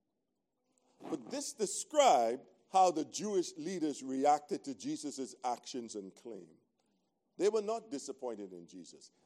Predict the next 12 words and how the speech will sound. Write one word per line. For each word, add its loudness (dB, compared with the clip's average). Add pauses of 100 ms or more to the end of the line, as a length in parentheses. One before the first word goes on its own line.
They -4
were -8 (240)
angry -10
at -12
Jesus. -18
They 0
were 0
in -6
a -4
rage -2 (160)
against -8
Jesus. -18